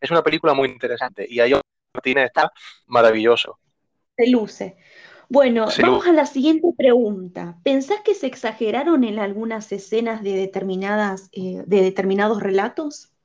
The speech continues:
Speaker 1: A ver, antes, antes de decir en cuál escena me ha parecido o en cuál relato creo que se exagera más, he de decir que la película en sí es una hipérbole, porque todo está muy,
Speaker 2: Ujú.
Speaker 1: muy exagerado, porque
Speaker 2: Sí.
Speaker 1: tiene que haber un senti-, un sentido en la ficción, la pe-, tiene que, la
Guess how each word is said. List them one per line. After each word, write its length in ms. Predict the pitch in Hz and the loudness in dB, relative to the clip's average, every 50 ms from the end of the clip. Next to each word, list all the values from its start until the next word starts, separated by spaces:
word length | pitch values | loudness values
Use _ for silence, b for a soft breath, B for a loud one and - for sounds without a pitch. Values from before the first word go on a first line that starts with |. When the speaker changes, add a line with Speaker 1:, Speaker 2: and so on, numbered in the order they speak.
| _ _ _ _ _ _ _ _ B B B B B B B _ _ _ _ _ _ - | _ _ _ _ _ _ _ _ B B B B B B B _ _ _ _ _ _ -2
Speaker 1:
A 120 | 120 117 | 0 2
ver, 160 | 120 120 117 | 4 4 4
antes, 560 | 120 123 127 123 147 139 139 139 139 143 - - _ _ | 2 0 0 2 2 4 4 4 4 2 0 -6 _ _
antes 240 | - 139 127 156 143 | -6 -2 0 2 4
de 60 | 143 | 4
decir 260 | 147 135 - - 131 120 | 4 2 2 0 -2 -2
en 140 | 113 110 107 | -2 -4 -4
cuál 320 | _ 123 127 135 147 151 | _ 4 4 6 6 4
escena 340 | 147 143 - 151 143 143 139 | 2 0 0 0 0 0 0
me 100 | 143 147 143 | 0 0 0
ha 60 | 135 | 2
parecido 220 | - 135 - - - _ _ _ _ | 2 2 0 0 -4 _ _ _ _
o 360 | 135 131 127 131 - 127 123 123 | 2 2 2 2 0 0 -2 0
en 60 | 123 | 2
cuál 200 | 135 135 139 135 | 4 4 4 6
relato 360 | 143 139 135 120 - 110 - | 6 6 4 4 2 -2 -6
creo 260 | - 123 139 143 135 - | -2 0 2 2 2 0
que 120 | 131 - | -2 -4
se 120 | - - | -4 -6
exagera 440 | - - - - - - 123 131 139 | -8 -8 -10 -10 -2 0 2 2 2
más, 280 | 139 135 127 127 147 - _ - | 2 0 -2 -4 -4 -6 _ -4
he 80 | 131 | -2
de 80 | 127 135 | 0 0
decir 220 | 131 - - 147 | 0 0 -4 -4
que 100 | - 135 | -2 0
la 120 | 120 113 - | 0 0 0
película 360 | 113 110 127 127 139 135 127 | -2 -4 -4 -2 -2 -2 -2
en 80 | 127 - | -2 -2
sí 120 | - 139 | -4 -4
es 80 | 139 147 | -2 -2
una 120 | 139 120 | -2 -4
hipérbole, 540 | 113 - 131 131 123 110 113 113 104 104 - | -2 0 2 2 2 4 2 2 2 2 0
porque 220 | - 104 - - _ _ _ _ _ b b b _ _ _ _ | -2 -4 -6 -8 _ _ _ _ _ b b b _ _ _ _
todo 200 | 131 127 135 139 | 2 4 4 2
está 180 | 127 - - | 2 -2 -2
muy, 260 | 160 139 127 139 135 131 | 0 2 4 4 6 6
Speaker 2:
Ujú. 80 | 127 | 6
Speaker 1:
muy 220 | 135 127 127 123 120 | 4 4 2 0 -2
exagerado, 580 | 117 - 139 123 - 156 143 127 127 139 139 | 0 0 0 0 2 2 2 4 4 2 2
porque 400 | - 131 - - 123 110 107 - _ _ _ _ _ _ _ | 0 -2 0 0 0 0 0 -2 _ _ _ _ _ _ _
Speaker 2:
Sí. 80 | - 233 208 | -6 -2 0
Speaker 1:
tiene 160 | 160 123 127 | 0 0 0
que 100 | - - | 0 -2
haber 160 | 120 127 131 143 | -2 -2 0 0
un 100 | 143 - | -2 -2
senti-, 320 | - 131 123 120 - - - | -2 -4 -4 -6 -8 -8 -6
un 120 | 147 131 | -4 -4
sentido 380 | - - 127 120 - 127 127 127 | -2 -2 -2 -2 0 2 2 4
en 60 | 123 | 4
la 80 | 120 117 | 2 2
ficción, 400 | 117 - - - 143 160 143 120 | 0 -2 0 2 2 4 4 4
la 100 | 110 - | 2 0
pe-, 120 | - - - 117 107 | -2 -6 -14 -10 -6
tiene 200 | - 113 117 120 | -2 -2 0 0
que, 100 | - | 0
la 60 | 120 | -2